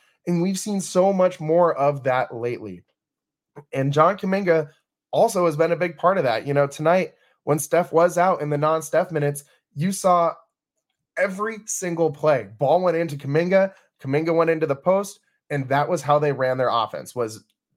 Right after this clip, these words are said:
predicated on John Kuminga getting his own buckets or creating something for somebody else. So a lot, a lot, a lot of good things from the Warriors tonight.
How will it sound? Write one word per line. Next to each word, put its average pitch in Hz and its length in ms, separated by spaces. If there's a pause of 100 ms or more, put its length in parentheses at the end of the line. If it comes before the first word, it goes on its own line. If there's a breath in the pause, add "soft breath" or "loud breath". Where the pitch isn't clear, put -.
(380)
predicated 147 760
on 143 280
John 139 280
Kuminga 127 480 (720 soft breath)
getting 175 260
his 180 180
own 160 160
buckets 147 380
or 143 160
creating 165 460
something 135 380
for 139 380
somebody 120 460
else. 87 220
So 143 360 (640 soft breath)
a 131 60
lot, 156 640
a 147 80
lot, 143 220
a 139 40
lot 135 200
of 127 80
good 135 160
things 127 180
from 131 120
the 120 80
Warriors 110 360
tonight. 127 380